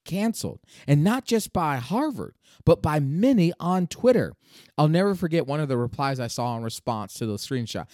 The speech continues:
Somebody re-, replied with a meme that said, "I'm about to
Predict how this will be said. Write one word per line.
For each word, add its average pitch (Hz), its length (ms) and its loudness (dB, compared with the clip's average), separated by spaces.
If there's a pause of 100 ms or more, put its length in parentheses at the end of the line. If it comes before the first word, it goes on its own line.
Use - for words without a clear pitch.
(180)
Somebody 180 420 2
re-, 143 140 4 (320)
replied 135 460 0
with 123 160 0
a 113 60 2
meme 131 380 2
that 113 160 -2
said, 104 460 -4 (400)
"I'm 143 360 0
about 123 440 -2
to - 160 -6